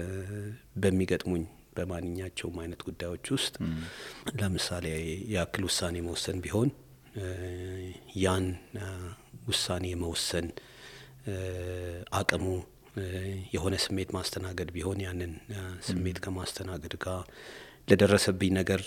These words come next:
Speaker 1: የምሰጠውን ምላሽም ቢሆን ለዛ የምሰጠውን ትክክለኛ የሆነ ምላሽን በማሰብ ሂደት ውስጥ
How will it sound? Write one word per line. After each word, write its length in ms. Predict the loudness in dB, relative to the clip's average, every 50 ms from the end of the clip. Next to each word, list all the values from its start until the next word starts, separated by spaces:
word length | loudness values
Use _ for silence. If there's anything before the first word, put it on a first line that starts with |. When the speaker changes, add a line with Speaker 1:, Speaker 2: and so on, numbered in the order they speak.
| 0 2
Speaker 1:
የምሰጠውን 800 | 2 2 2 2 0 0 0 0 -2 -2 0 0 0 0 0 -2 -4 0 2
ምላሽም 480 | 4 6 6 6 6 4 2 0 -2 -4
ቢሆን 360 | -4 -2 -2 0 0 0 -2 -4 -6 -6
ለዛ 300 | -4 -4 -4 -4 -4 -2 -2 0 0 0
የምሰጠውን 520 | -2 -2 -2 -2 -2 -2 -2 -2 -2 -2 -2
ትክክለኛ 400 | -2 -4 -4 -4 -4 -4 -2 -2
የሆነ 240 | -2 -2 -2 -4 -4
ምላሽን 480 | -4 -4 -4 -4 -4 -4 -2 -4 -4 -4 -4
በማሰብ 480 | -4 -4 -4 -4 -4 -4 -4 -6 -6
ሂደት 260 | -6 -4 -4 -2 0 0
ውስጥ 280 | 0 0 0 -4 -8